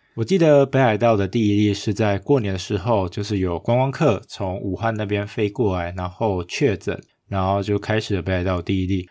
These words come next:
不过在同一个时间，在日本东京的横滨那边，就是有一个钻石公主号，上面就是有很多人感染。但是这几起案例，因为它都是境外移入的，而且它都是有隔离的，所以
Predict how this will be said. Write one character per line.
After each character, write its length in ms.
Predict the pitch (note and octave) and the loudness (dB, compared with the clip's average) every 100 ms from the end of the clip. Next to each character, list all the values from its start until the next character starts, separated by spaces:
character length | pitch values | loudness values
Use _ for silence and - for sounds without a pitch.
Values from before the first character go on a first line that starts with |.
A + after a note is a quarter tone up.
| _ | _
不 100 | B2 | 2
过 100 | D3+ | 4
在 140 | F3+ | 4
同 260 | E3+ A#2 A#2 | 2 0 0
一 40 | |
个 160 | A#2 A2 | 2 0
时 260 | - G#2 G2+ | 0 -2 0
间， 340 | A#2 A2+ A2 | 0 0 0
在 240 | A2+ A2+ | 0 0
日 160 | G#2+ A#2 | 2 0
本 160 | G2+ F2 | -2 -2
东 220 | G#2 G#2 | -2 0
京 140 | A2 | -2
的 80 | F#2+ | -2
横 180 | F2+ F2 | -4 -4
滨 140 | G2 | -4
那 100 | G#2 | -2
边， 240 | G2 G2 F#2+ _ _ _ | 0 -2 -4 _ _ _
就 160 | - G#2+ | -6 -4
是 180 | G#2 G#2 | 0 0
有 180 | F#2+ F#2 | 2 2
一 60 | |
个 100 | F#2 | 0
钻 240 | F2 C3+ G#2 | 2 0 0
石 200 | F#2+ F#2 | -4 -4
公 180 | G#2+ | -4
主 160 | G2 G#2+ | -4 -4
号， 240 | F#2 F#2+ | -2 -2
上 160 | - G#2+ | -2 -4
面 160 | G#2+ G#2 | -4 -2
就 100 | G#2 | -2
是 140 | G#2+ | 0
有 100 | G2+ | -2
很 220 | F#2+ F2+ | -2 -6
多 220 | G2 G#2+ | -2 0
人 100 | F2+ | 0
感 180 | F2 F#2 | -4 -4
染。 200 | G2 F#2 - _ _ _ _ _ | -2 -4 -8 _ _ _ _ _
但 160 | E3+ F3 | 0 4
是 240 | F#3 E3 | 4 4
这 220 | - F3+ | 4 2
几 240 | D3+ B2+ B2 | 2 0 0
起 220 | - A2 | 2 2
案 180 | B2 B2 | 2 2
例， 160 | A#2 | -2
因 80 | A#2 | -2
为 80 | A#2+ | -2
它 140 | G#2+ | -2
都 160 | A2 A2 | -2 -2
是 240 | G#2 A2+ G#2+ | 0 -2 0
境 220 | A#2+ A2 | -2 0
外 260 | A2+ F#2+ - | 0 0 -2
移 160 | G2 F2+ | -6 -4
入 240 | A2+ F#2+ | -2 -2
的， 100 | F2 | -4
而 140 | G2 G2+ | -4 -4
且 200 | G2 F2+ | -4 -2
它 160 | G2 | 0
都 120 | G2+ | 0
是 300 | G2+ A2 F#2+ | -2 0 0
有 160 | E2+ E2+ | 0 -4
隔 300 | - F#2 F#2+ | -4 -2 0
离 180 | G2 E2 | 0 -2
的， 180 | E2 - _ _ | -6 -10 _ _
所 160 | C3+ | 2
以 180 | B2 - | 2 0